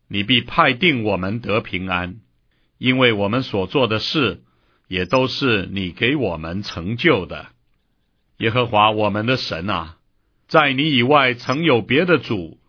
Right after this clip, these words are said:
管辖我们，但我们唯独靠你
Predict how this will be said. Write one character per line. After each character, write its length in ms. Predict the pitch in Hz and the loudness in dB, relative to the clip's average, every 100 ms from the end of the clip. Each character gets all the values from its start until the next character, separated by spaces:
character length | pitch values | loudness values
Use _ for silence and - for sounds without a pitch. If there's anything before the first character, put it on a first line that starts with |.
| - | 0
管 260 | 110 92 | 0 0
辖 240 | 90 98 120 | -2 0 0
我 220 | 110 80 | -2 -6
们， 360 | 78 73 104 110 _ _ _ _ _ _ - | -10 -14 -16 -20 _ _ _ _ _ _ -2
但 280 | 127 131 117 | 0 2 2
我 140 | 110 | 0
们 260 | 104 113 127 | 2 0 2
唯 280 | 113 135 185 | 4 4 2
独 280 | 120 113 123 | 0 -2 -2
靠 320 | - 151 113 | 2 2 2
你 380 | 104 82 76 | -2 -6 -12